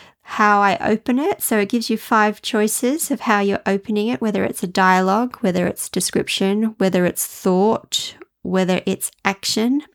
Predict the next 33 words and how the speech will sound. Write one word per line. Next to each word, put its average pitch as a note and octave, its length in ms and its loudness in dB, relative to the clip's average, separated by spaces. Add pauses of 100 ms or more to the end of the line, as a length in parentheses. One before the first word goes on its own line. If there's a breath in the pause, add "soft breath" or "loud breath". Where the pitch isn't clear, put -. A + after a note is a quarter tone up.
Sorry, A3 360 0
maybe G3+ 340 0
only G3 280 2
four. G#3 760 0 (680 loud breath)
And G#3 220 2
then A3+ 340 4
if - 200 -2
you A#3 80 0
look B3+ 200 -2
at A#3 160 4
it, - 200 0
so G#3 600 2 (540)
opening A#3 460 2
type G3 420 2
and F#3+ 180 -2
closing G3 500 0
type D#3+ 460 0
are F3 80 0
right F3 260 2
next F3+ 280 -4
to E3+ 120 -2
each - 220 -4
other F3 380 2
or F#3 140 2
underneath F#3 480 0
each - 180 -6
other E3+ 260 -2
and E3 160 -2
then D#3+ 200 -2
next - 280 -4
to - 160 -4
each - 160 -10
other. - 280 -4